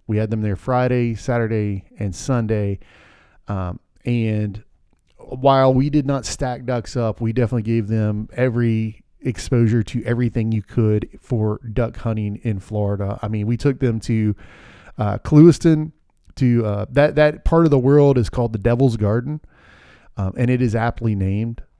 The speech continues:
because it's just a harsh, harsh part of Florida. We took 'em to Clewiston. We hunted the Devil's Garden. Um,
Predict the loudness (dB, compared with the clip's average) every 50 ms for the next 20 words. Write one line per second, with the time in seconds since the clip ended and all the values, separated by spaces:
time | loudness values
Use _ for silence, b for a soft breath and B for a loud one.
0 | _ -2 -2 0 0 0 0 -2 -2 -2 -2 -2 -2 -2 -6 -6 -6 -4 -4 -2
1 | -2 -4 -6 -6 -4 -2 -2 -2 -4 -8 -12 -12 -10 -6 -4 -4 -4 -4 -4 -4
2 | -4 -6 -6 -6 -6 -6 -4 -4 -2 -4 -4 -4 -8 b b b b b b b
3 | b b 0 4 6 6 6 4 4 4 6 6 8 6 6 4 4 4 4 4
4 | 4 2 2 2 2 2 2 2 0 2 2 2 2 2 2 0 0 0 0 2
5 | 2 0 0 -2 -4 -4 -4 -6 -8 -8 -8 -6 -6 -4 -4 -6 -8 -8 -12